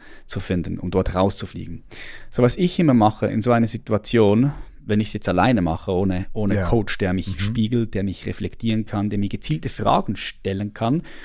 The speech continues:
Speaker 2: Mhm.
Speaker 1: wo dann auch ganz bestimmte Antworten in mir hochkommen, die dann
Speaker 2: Mhm.
Speaker 1: schon auch eine Lösung sein könnten oder in eine
Speaker 2: Mhm.
Speaker 1: Richtung der Lösung zeigen könnte,
Speaker 2: Mhm.
Speaker 1: ist, dass ich erstmal schaue, okay, was passiert dann in mir? Also, wenn ich gegen diese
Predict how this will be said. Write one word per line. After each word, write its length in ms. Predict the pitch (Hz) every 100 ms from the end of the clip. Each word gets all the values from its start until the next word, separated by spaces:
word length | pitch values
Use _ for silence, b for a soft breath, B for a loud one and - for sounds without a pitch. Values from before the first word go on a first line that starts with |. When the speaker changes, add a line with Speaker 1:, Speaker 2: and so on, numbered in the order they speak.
| B B B
Speaker 2:
Mhm. 320 | 101 76 113 -
Speaker 1:
wo 160 | 120 120
dann 120 | 120
auch 300 | 120 110 - -
ganz 200 | 120 117
bestimmte 380 | - - 110 101
Antworten 480 | 113 147 117 101 -
in 100 | 101
mir 140 | 107 98
hochkommen, 600 | 104 107 - 117 120 117
die 100 | 117
dann 280 | 113 107 104
Speaker 2:
Mhm. 60 | 92
Speaker 1:
schon 200 | 87 107
auch 180 | 101 95
eine 180 | 98
Lösung 360 | 95 101 98 92
sein 280 | 95 90 95
könnten 340 | 107 110 -
oder 140 | 101 101
in 200 | 101 101 b b
eine 180 | 107 95
Speaker 2:
Mhm. 40 |
Speaker 1:
Richtung 340 | 117 - 110 101
der 80 |
Lösung 320 | 90 92 98 98
zeigen 360 | - 131 120
könnte, 340 | - 95 92 139
Speaker 2:
Mhm. 160 | 123 - - - - - - - B B B B
Speaker 1:
ist, 400 | 113 123 - -
dass 160 | 120
ich 240 | - 117 - b b b b
erstmal 680 | 120 135 - 131 123 120
schaue, 300 | - 127 117
okay, 180 | 120 - 120
was 100 | -
passiert 460 | 113 - 127 117
dann 80 | 113
in 240 | 135 110
mir? 340 | 107 107 92 78 - - - B B B B B
Also, 500 | - 101 107 110 107 -
wenn 220 | 113 143
ich 200 | 151 -
gegen 240 | 139 127
diese 460 | 120 113 117 110 -